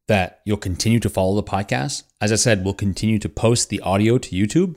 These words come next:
You just won't see our faces anymore. And you can also follow us on all the other great platforms that we publish, whether it's iTunes, Spotify, Stitcher, or any other podcast app. You can find us there, and we hope you'll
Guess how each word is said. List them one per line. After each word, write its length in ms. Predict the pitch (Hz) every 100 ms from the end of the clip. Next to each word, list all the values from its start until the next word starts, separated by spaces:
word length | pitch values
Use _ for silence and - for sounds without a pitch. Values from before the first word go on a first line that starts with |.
| _
You 80 | 85
just 200 | 87 -
won't 180 | - -
see 140 | -
our 60 | 90
faces 320 | 127 127 135
anymore. 420 | 135 131 131 135 - _ _ _ _ -
And 340 | 117 120 117
you 80 | 117
can 120 | 117
also 200 | 104 101
follow 340 | 101 110 101 98
us 200 | 95 - -
on 100 | 98
all 140 | 104
the 120 | 101 98
other 140 | 107
great 220 | 98 98
platforms 460 | - 90 - 98 92
that 60 |
we 80 | 92
publish, 440 | 87 120 117 - - _ _ _
whether 140 | 87 73
it's 140 | -
iTunes, 800 | 107 117 - 117 110 110 101 - -
Spotify, 840 | - 107 110 - 107 104 101 101 _
Stitcher, 760 | - - 117 104 - 104 101 98 _ _ _ -
or 80 | 98
any 200 | 120 113
other 120 | 101
podcast 560 | - 92 90 87 85 -
app. 300 | 92 85 - - _ _ _
You 120 | 110 107
can 100 | 98
find 260 | 92 85
us 100 | 82
there, 260 | - 85 85
and 180 | 87 92
we 60 |
hope 300 | - 98 -
you'll 320 | 127 120 127